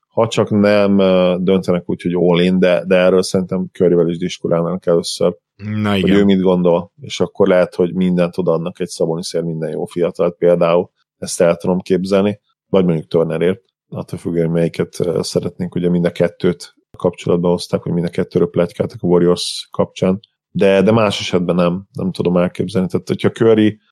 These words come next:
Speaker 1: és Thompson és Green azt mondja, hogy figyelj, olyan jó a csapatunk idején, egészségesek leszünk a playoffra, menjünk neki, próbáljuk meg.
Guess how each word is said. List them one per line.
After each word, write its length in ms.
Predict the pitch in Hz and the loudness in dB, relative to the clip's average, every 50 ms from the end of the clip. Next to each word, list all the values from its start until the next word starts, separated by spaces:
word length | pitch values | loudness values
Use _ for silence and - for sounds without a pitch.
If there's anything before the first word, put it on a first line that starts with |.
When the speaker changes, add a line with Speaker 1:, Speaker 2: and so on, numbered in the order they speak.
| _ _ | _ _
Speaker 1:
és 300 | - - 104 101 - - | -2 0 0 0 0 -2
Thompson 500 | - - 107 104 101 101 92 104 101 98 | 0 2 2 4 4 4 2 2 2 2
és 140 | 98 92 92 | 2 2 0
Green 260 | 90 98 98 95 92 | 0 0 2 2 2
azt 240 | 92 92 90 - - | 2 0 -2 -4 -2
mondja, 260 | 95 95 90 92 90 | -2 0 0 0 2
hogy 280 | 87 90 92 90 90 92 - _ _ | 2 2 2 2 0 -2 -6 _ _
figyelj, 320 | - - - 92 90 87 95 | -14 -6 -2 0 2 2 2
olyan 120 | 95 92 | 2 2
jó 80 | 87 85 | 2 0
a 60 | 87 | 0
csapatunk 460 | - - 87 - - - - 90 80 | -2 -6 -10 -10 -8 -10 -10 -10 -8
idején, 340 | - 92 90 87 87 87 90 - | -6 -4 -2 -2 -2 -2 -4 -4
egészségesek 720 | - 104 104 107 98 - - 101 95 90 - - 92 - | -2 0 0 0 0 0 0 0 0 -2 -2 -6 -10 -6
leszünk 300 | - - - - 95 92 | -6 -6 -6 -6 -6 -6
a 40 | 101 | -6
playoffra, 640 | - - - 90 90 90 - - 101 95 90 90 - | -6 -2 0 0 0 0 -2 0 0 2 2 2 0
menjünk 320 | 98 98 98 95 92 87 85 | 0 0 0 2 2 0 -2
neki, 180 | 87 87 - | -4 -6 -8
próbáljuk 420 | 87 - 92 90 87 85 85 82 - | -6 -2 -2 0 0 0 -2 -2 -2
meg. 220 | - 90 87 - | -4 -4 -4 -6